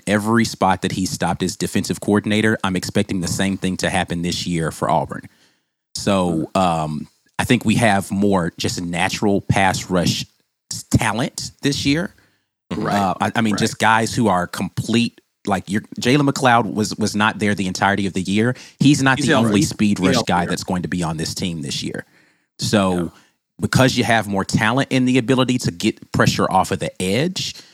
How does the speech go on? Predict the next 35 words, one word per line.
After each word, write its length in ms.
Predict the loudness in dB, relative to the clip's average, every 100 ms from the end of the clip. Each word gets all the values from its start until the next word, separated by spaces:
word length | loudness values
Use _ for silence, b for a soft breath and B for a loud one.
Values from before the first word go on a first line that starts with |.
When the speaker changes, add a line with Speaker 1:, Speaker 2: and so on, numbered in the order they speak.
| B B 0
Speaker 1:
uh, 160 | 0
th-, 180 | 0 -6
where 180 | 2 4
I'm 100 | 4
concerned 560 | 2 -2 2 2 2 0
is 360 | 0 2 0 -4
how 200 | 0 0
stout 340 | 0 0 -2 -2
you're 100 | -6
gonna 180 | -4
be 140 | -4 -4
in 60 |
the 80 | -4
middle, 380 | -4 -2 -2 -4 _ _
right? 340 | -4 -2 -2 -2
To 140 | -2
be 160 | 0 0
able 240 | 0 -2
to, 320 | 0 0 0 -2
like, 200 | -2 -2
just 200 | -2 -4
hold 520 | -2 0 2 2 0 0
what 260 | 0 2
you 60 | 2
got 320 | 4 4 2 -6 -14 -14 _ -10
while 340 | 0 4 4
those 220 | 4 0
Speaker 2:
Mm-hmm. 80 | 2
Speaker 1:
guys 240 | 2 2 0
on 100 | -2
the 120 | 0
outside 500 | 0 0 0 0 0
do 120 | -2
their 120 | -2 -2
thing, 380 | -2 -2 -2